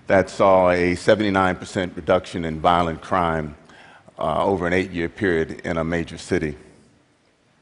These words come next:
But I didn't start out wanting to be a part of somebody's crime reduction strategy. Uh, I was twenty-five, had my first church. If you would have asked me what my ambition was, I would have told you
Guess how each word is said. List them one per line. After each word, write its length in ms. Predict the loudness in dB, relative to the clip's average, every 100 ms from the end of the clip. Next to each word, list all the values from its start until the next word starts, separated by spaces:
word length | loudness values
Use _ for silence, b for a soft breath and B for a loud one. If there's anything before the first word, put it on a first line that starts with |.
| _ _ _ _ _ _ _ 2
But 120 | 6
I 140 | 8 6
didn't 420 | 2 2 2 2
start 280 | 4 6 8
out 260 | 6 6
wanting 280 | 2 2 2
to 60 | 0
be 100 | 0
a 80 |
part 240 | 2 2 0
of 60 |
somebody's 420 | -2 0 2 0 -6
crime 460 | -4 0 2 0
reduction 500 | -4 -4 -6 -6 -12
strategy. 600 | -10 -6 -4 -6 -8 -18 -20 -20 _ _ _ _ b b b 0
Uh, 580 | 2 4 2 -2 -6 -12 -10
I 60 |
was 120 | -8 -4
twenty-five, 1000 | 2 4 4 6 6 6 6 4 0 -6 -18 -20 -2
had 220 | 2 4
my 80 | 2
first 400 | 2 0 0 -2
church. 580 | 2 2 0 -8 -18 -20 b b b b
If 80 |
you 80 | 0
would 80 | 2
have 80 | 6
asked 300 | 6 4 2
me 100 | 0
what 180 | 2 4
my 180 | 4
ambition 600 | 4 4 2 0 0 0
was, 300 | 4 4 4
I 80 | 2
would 120 | 2
have 120 | 0 0
told 340 | 0 0 -2
you 260 | -2 -2